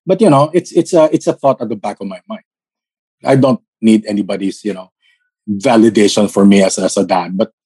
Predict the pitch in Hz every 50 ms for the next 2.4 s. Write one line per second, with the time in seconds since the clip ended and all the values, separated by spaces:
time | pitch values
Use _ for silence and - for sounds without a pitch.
0 | _ _ _ _ _ _ _ _ 127 117 - 147 127 107 120 120 113 107 117 110
1 | 113 110 - 107 107 101 98 101 101 98 101 101 95 - _ - 113 92 - -
2 | - 90 101 101 98 92 85